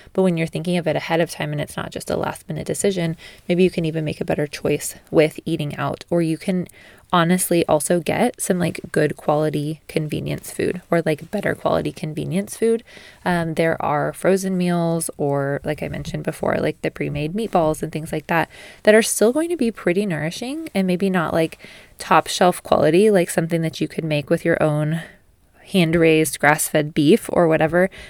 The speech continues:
but they're still going to be so much better than the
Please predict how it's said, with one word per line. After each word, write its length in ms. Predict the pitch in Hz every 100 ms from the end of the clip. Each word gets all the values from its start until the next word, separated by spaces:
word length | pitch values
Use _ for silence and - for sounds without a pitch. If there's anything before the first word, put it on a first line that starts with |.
| -
but 240 | 208 185 - _ -
they're 340 | 165 208 202
still 380 | 190 - - 180
going 180 | 208 202
to 60 |
be 140 | 180 180
so 240 | - 170
much 260 | 156 160 -
better 380 | - 165 190 233 - - -
than 540 | 180 170 160 160 156 -
the 540 | 160 165 156 156 151